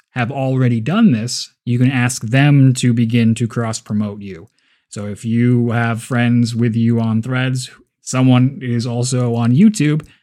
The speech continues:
you can ask them and say, "Hey, I'm trying to grow on YouTube. Can you help me out?" Or can you send some of your YouTube friends to me if they happen to use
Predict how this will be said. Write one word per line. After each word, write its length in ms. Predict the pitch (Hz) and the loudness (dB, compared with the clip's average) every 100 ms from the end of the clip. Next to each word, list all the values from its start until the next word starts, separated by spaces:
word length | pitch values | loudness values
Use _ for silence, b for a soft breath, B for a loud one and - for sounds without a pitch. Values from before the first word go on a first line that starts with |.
| b _ | b _
you 80 | 139 | -4
can 160 | 135 156 | -2 -4
ask 400 | 165 156 156 - | -4 -4 -4 -2
them 400 | 139 127 120 127 | 2 2 2 0
and 140 | 117 | -2
say, 160 | 127 127 | -4 -4
"Hey, 340 | 135 131 120 - _ | -4 -4 -6 -12 _
I'm 220 | 131 156 165 | -4 0 0
trying 260 | 160 147 | 2 0
to 80 | 127 | 0
grow 240 | 117 117 | 0 0
on 100 | 113 | 0
YouTube. 460 | 110 113 120 110 101 _ _ _ _ _ _ | 0 -2 -6 -10 -12 _ _ _ _ _ _
Can 140 | - 127 | -6 -2
you 100 | 113 | -2
help 160 | 107 | -2
me 140 | 104 107 | -6 -8
out?" 240 | 98 - | -8 -12
Or 420 | - 160 139 131 - _ | -4 -2 0 -4 -12 _
can 120 | 131 | -4
you 80 | 120 | -2
send 280 | 120 117 113 | -2 -4 -2
some 160 | 117 | -4
of 100 | 107 | -4
your 540 | 107 110 110 104 107 _ 113 | -6 -8 -8 -10 -12 _ -6
YouTube 320 | 110 107 104 | -6 -6 -12
friends 500 | - 101 98 95 - _ _ _ - | -12 -12 -10 -12 -14 _ _ _ -6
to 40 | |
me 360 | 135 156 95 - - | -2 -2 -6 -12 -12
if 140 | 113 | -8
they 100 | 117 | -8
happen 320 | 104 95 104 | -8 -8 -10
to 100 | 95 | -10
use 540 | 98 98 95 92 92 | -12 -14 -14 -14 -16